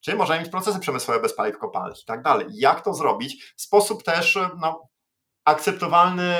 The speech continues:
ekonomicznie, powiedzmy, tak? Bo i z punktu widzenia jakości życia. I Zench o tym się zajmuje. I na te tematy też dużo opowiadam i edukuję.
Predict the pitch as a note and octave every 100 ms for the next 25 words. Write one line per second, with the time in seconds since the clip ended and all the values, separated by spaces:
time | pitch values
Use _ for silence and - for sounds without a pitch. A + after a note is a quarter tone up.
0 | E3+ E3 D#3 E3 D#3+ D#3 C#3+ A2+ G#2 G2
1 | - - - A2+ B2+ C3 B2+ B2 B2 A#2+
2 | A#2+ A2+ B2+ C3+ C#3 C#3 C3+ C3 B2+ A#2+
3 | A#2+ - A2 G2 - - - D3 G#3 A3+
4 | G#3+ G3+ G#3 G3 E3 A2 G#2 D3 - _
5 | _ _ _ _ _ _ - C3 C3+ D3
6 | E3+ D#3 D3+ D3+ D#3 D#3+ D3+ D3 C3+ B2
7 | C3 C3 B2 B2 A#2 A#2 A2+ G#2+ A2